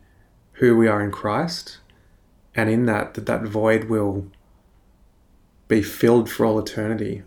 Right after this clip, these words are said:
in heaven, that's where I want to fill that void.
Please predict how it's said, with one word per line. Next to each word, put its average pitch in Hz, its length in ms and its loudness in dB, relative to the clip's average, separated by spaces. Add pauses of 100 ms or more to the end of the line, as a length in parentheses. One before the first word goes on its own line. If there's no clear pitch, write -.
(160)
in 104 120 -6
heaven, 101 480 -8 (1200)
that's 113 320 0
where 110 100 2
I 104 100 0
want 104 180 0
to - 80 -10
fill 110 160 -6
that 110 200 -8
void. 107 340 -10